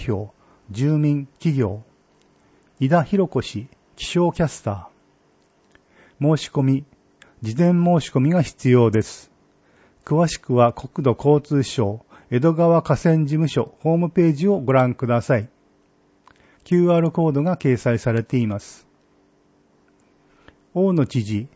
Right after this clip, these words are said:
加藤教授、井田キャスターの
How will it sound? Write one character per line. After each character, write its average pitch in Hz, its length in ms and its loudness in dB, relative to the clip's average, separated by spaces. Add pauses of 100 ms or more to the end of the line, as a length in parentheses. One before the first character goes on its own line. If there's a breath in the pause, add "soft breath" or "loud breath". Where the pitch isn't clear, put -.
(160)
加 180 160 0
藤 139 300 4
教 113 260 -2
授、 107 280 -6 (220)
井 127 100 -2
田 160 140 0
キ 190 100 -2
ャ 170 60 0
ス - 120 -12
タ 143 100 0
ー 120 100 2
の 131 200 -4